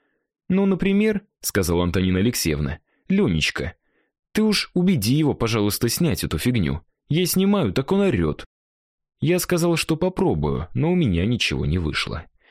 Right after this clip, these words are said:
И, кстати, я не Лёнечка. Ванечка сказал, что снимать ничего не будет, и ему всё нравится. Объяснять ему что-либо оказалось бесполезным. «Баран, он и есть баран», сказал я, чрезвычайно разозлившись.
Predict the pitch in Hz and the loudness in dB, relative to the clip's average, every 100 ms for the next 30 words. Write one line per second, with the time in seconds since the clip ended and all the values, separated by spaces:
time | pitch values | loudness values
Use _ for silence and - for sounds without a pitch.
0 | - - 185 - 190 165 156 143 _ _ | -10 -4 -2 -2 -2 0 -2 -4 _ _
1 | 135 156 190 208 160 76 - - - - | 0 2 2 2 2 0 -2 -6 -8 -14
2 | _ _ _ _ _ _ _ _ _ - | _ _ _ _ _ _ _ _ _ -4
3 | 135 214 202 - 180 - 156 165 147 - | 0 2 2 0 -2 0 0 2 0 0
4 | 131 - 104 117 117 101 - 117 135 170 | -2 0 0 0 0 0 0 0 0 0
5 | 104 73 69 - - - 127 165 202 214 | 0 -2 -4 -8 -10 -2 0 2 2 0
6 | - 92 113 127 71 69 - 67 73 _ | 0 -2 -2 -2 -2 -4 -4 -8 -10 _
7 | _ - _ 90 85 123 185 190 - 80 | _ -20 _ 0 2 2 0 0 0 -2
8 | - 87 78 78 - 147 160 139 120 139 | 0 0 0 0 0 2 2 2 0 -2
9 | 180 180 82 69 71 71 - _ - 92 | 0 0 0 -2 -4 -6 -12 _ -4 0
10 | 135 143 123 - _ 131 160 107 80 69 | 0 0 -2 -4 _ 0 2 2 0 0
11 | 82 73 71 71 - _ _ - - 147 | -2 0 -2 -4 -10 _ _ -6 -2 0
12 | 185 202 185 165 180 160 165 - 82 76 | 0 0 0 0 0 0 0 0 0 0
13 | 80 95 120 92 73 - - | 0 0 0 -2 -2 -4 -6